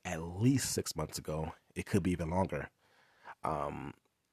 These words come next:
but I, at, at a minimum, six, maybe six months ago. And, um, you know, I'm just busy doing my own thing. I got a whole bunch of other stuff I'm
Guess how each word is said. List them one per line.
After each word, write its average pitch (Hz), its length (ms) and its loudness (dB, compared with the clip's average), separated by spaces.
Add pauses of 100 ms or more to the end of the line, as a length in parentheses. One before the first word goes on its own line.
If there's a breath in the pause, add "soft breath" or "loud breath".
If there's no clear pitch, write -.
(380)
but 98 140 0
I, 90 240 0
at, 92 80 0
at 95 180 0
a 90 40 2
minimum, 95 340 4
six, - 400 -6
maybe 85 140 4
six - 220 -2
months 85 220 -4
ago. 62 240 -6 (640 soft breath)
And, 113 500 8
um, 107 280 8
you 143 100 8
know, 101 180 8
I'm 113 120 4
just 120 200 4
busy 95 260 4
doing 101 200 6
my 98 60 6
own 92 220 2
thing. 92 300 0
I 82 100 -4
got 85 160 0
a 85 60 -2
whole 90 280 0
bunch 87 200 -2
of - 60 -4
other 85 140 0
stuff - 200 -4
I'm 80 100 -4